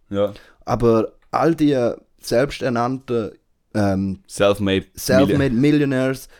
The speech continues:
Speaker 2: auf YouTube, in der Werbung oder auch all die, äh, Coaches, all die Bücher, die es heute gibt,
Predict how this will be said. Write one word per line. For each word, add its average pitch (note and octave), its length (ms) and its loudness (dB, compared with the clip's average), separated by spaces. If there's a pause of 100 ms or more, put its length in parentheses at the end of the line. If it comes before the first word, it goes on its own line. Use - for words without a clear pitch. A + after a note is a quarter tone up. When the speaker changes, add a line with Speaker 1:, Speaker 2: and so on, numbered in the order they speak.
(160)
Speaker 2:
auf - 160 -8
YouTube, D3 580 0
in G#2 80 0
der F2+ 120 -4
Werbung B2 480 -2
oder G2+ 260 -2
auch G#2 140 -4 (100)
all D3+ 260 -2
die, C#3 240 -6 (520)
äh, G#2+ 280 -6
Coaches, - 720 -2 (240)
all C3+ 180 -4
die C3+ 100 0
Bücher, D#3 460 4
die B2 80 2
es A#2 160 0
heute - 260 -4
gibt, - 440 -12